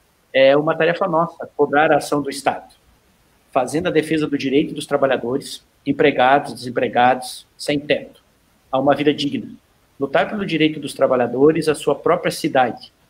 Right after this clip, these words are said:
com moradia, saneamento básico e seguridade econômica e social. Reafirmar nosso desejo de uma nova sociedade justa, fraterna, igualitária,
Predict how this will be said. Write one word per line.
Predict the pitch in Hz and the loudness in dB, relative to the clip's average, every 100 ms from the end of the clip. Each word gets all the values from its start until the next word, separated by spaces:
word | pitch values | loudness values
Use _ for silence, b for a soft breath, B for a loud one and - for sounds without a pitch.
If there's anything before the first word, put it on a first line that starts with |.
| - | -6
com | 143 | 2
moradia, | 143 139 127 131 160 | 4 4 2 0 2
saneamento | 147 - 123 123 120 | 2 0 -4 -4 -6
básico | 117 127 147 147 - 156 | -2 2 2 0 -8 -8
e | 139 | -8
seguridade | - 143 139 135 143 | -2 -2 2 2 2
econômica | 143 135 131 147 165 160 160 - | 0 -2 0 0 0 -2 -2 0
e | 165 | -2
social. | - 143 - 107 - _ _ _ _ _ _ | -2 -8 -6 -8 -8 _ _ _ _ _ _
Reafirmar | - 156 156 180 160 156 185 | -2 0 0 -2 2 2 2
nosso | 165 151 | 0 -2
desejo | 151 139 139 160 165 | -2 0 0 -2 -2
de | 147 | -2
uma | 147 139 | 0 2
nova | 139 185 175 | 4 4 2
sociedade | 151 147 147 147 151 | -4 -4 -2 0 -2
justa, | - 160 - - - _ _ _ | -2 -4 -4 -12 -14 _ _ _
fraterna, | - 139 - 139 147 143 127 120 123 _ _ _ - | -2 -2 -2 0 2 2 0 -8 -14 _ _ _ -4
igualitária, | 156 151 147 - 139 139 123 | 2 2 2 2 4 4 0